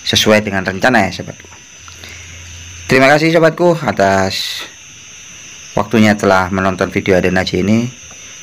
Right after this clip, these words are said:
Jangan lupa untuk like, komen,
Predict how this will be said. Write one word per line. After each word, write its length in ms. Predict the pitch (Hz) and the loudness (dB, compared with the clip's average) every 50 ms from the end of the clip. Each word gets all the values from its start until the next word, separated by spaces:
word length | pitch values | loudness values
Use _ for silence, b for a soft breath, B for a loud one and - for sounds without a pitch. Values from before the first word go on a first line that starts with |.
| - - - | -14 -4 -2
Jangan 200 | 98 98 95 95 | 0 0 2 0
lupa 360 | 95 95 - 92 92 92 95 | 0 2 2 2 4 4 2
untuk 480 | 95 90 95 92 90 90 87 - - - - | 2 2 2 2 2 2 0 -2 -4 -8 -4
like, 320 | - 98 95 101 107 107 - - - - | 0 2 2 2 0 -4 -10 -20 -20 -10
komen, 400 | - 101 98 98 95 98 98 107 | -8 -4 -2 -2 -2 -2 -4 -8